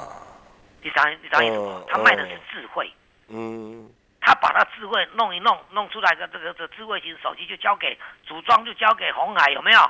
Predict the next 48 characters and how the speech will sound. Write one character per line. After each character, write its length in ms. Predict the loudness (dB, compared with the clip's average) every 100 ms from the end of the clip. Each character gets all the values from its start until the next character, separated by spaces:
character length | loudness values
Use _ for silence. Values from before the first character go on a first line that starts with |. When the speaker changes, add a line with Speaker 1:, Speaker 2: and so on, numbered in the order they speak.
| 2
Speaker 2:
嗯， 440 | -2 -2 -2 -4 -2
嗯， 0 |
Speaker 1:
对 20 |
不 60 | 0
对？ 80 |
Speaker 2:
嗯， 140 | 0 -2
Speaker 1:
晶 180 | -6 4
片 200 | 4 6
呢？ 240 | 4 2 0
Speaker 2:
嗯。 40 |
Speaker 1:
内 120 | -2
芯 120 | -2 -6
的 80 |
晶 200 | -6 -6
片 140 | -2 -2
就 80 | 2
交 180 | 4 4
给， 220 | 2 0
交 140 | 0
给 100 | 0 0
台 120 | -2
积 140 | -2
电。 220 | 4 4 4 _ -8
Speaker 2:
嗯， 300 | -4 -4 -6 -8
嗯。 260 | -6 -6 -8 _ _ _ _ _
Speaker 1:
对， 240 | 2 2 2
都 120 | 0
是 100 | 0
国 140 | -4 6
外 140 | 8
他 80 | 8
帮 200 | 6 4
他 60 | 4
做 200 | 2 -6
的 100 | -6
嘛。 100 | -14 -16 _ -14
Speaker 2:
嗯， 480 | -8 -8 -8 -12 -6
Speaker 1:
啊， 60 | 2
美 180 | 2
国 140 | 4 4
本 180 | 4 0
土 120 | 4
当 140 | 4
然 140 | 4 2
也 160 | 2 2
有 140 | 2
啦， 200 | 0
Speaker 2:
嗯。 80 | -2